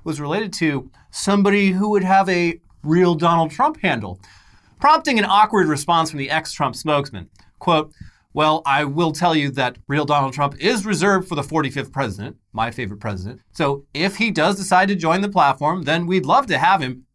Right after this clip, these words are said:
if he'll be able to come and join," Miller said. So that is set aside especially. He continued, "And you know what? I don't think he's going to be worried about counting characters if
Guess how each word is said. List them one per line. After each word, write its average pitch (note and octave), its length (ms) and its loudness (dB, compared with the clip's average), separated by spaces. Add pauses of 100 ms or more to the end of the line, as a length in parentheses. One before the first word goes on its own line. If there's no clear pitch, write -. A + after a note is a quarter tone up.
(120)
if D#3+ 460 0 (260)
he'll E3 160 2
be C#3+ 160 2
able C3+ 120 0
to B2+ 80 -4
come C3 220 0
and A#2 100 -6
join," A#2 380 -2 (180)
Miller A2+ 240 -4
said. C#3 360 -4 (400)
So - 160 2
that C#4 200 8
is G#3+ 240 0
set A3+ 220 0
aside E3 300 2
especially. B2+ 520 -4 (220)
He F3+ 80 -4
continued, F3+ 500 0 (240)
"And C4 160 -2
you B3+ 60 0
know C#4 140 6
what? C4 240 2 (180)
I C4 100 4
don't B3+ 200 0
think A#3 160 -4
he's F#3+ 160 0
going F3 200 4
to D#3 60 0
be D3+ 80 2
worried D#3 280 2
about B2+ 200 -2
counting C3 300 -4
characters B2+ 600 -4 (220)
if D3+ 280 -2